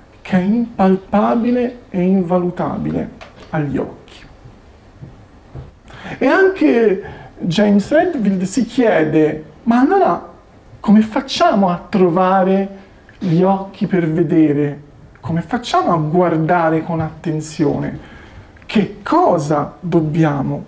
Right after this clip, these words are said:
guardare con attenzione?" E qui arriva quella che potremmo chiamare la prima illuminazione. La storia la conoscete, ve l'ho detto,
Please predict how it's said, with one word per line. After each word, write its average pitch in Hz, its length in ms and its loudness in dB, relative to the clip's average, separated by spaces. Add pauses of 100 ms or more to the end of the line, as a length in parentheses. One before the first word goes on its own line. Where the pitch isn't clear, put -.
(100)
guardare 156 760 -2 (320)
con 156 220 0
attenzione?" - 1000 -4 (920)
E 381 160 2
qui 214 160 2
arriva 151 640 2 (220)
quella 175 260 0
che 180 120 -4
potremmo 185 440 0
chiamare 147 640 -2 (300)
la 175 180 2
prima 156 460 0
illuminazione. 151 960 0 (260)
La 196 120 2
storia 226 340 0
la 165 80 2
conoscete, 180 600 -2
ve 175 100 0
l'ho 226 100 2
detto, 180 640 -2